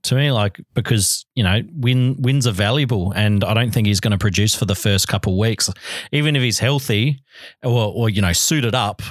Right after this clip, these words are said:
he's not gonna be a hundred percent, and Jamal Williams is a quality back who can shoulder the load. So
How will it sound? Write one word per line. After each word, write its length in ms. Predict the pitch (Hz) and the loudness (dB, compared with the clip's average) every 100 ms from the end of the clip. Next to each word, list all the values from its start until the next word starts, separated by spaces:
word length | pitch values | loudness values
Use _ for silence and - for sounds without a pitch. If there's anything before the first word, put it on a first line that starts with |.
| - _ | -16 _
he's 160 | 127 107 | -2 2
not 120 | 127 | 2
gonna 120 | 110 | 2
be 100 | 104 | 0
a 40 | 92 | 2
hundred 200 | 104 90 | 2 0
percent, 440 | 104 - 104 98 - | 0 2 2 0 -2
and 340 | 104 101 98 | 0 2 2
Jamal 300 | 95 110 131 110 | 2 0 0 0
Williams 640 | 147 123 98 101 101 - - | 0 0 0 0 0 -2 0
is 180 | 120 113 | 0 0
a 40 | |
quality 400 | - 120 110 101 | 0 0 2 0
back 320 | 95 123 - | 0 -2 -2
who 300 | - 98 98 90 | 0 2 2 0
can 180 | 107 | 0
shoulder 320 | 90 113 98 87 | 2 2 0 2
the 80 | 95 | 2
load. 320 | 101 92 80 | 4 2 2
So 280 | - 92 | 0 2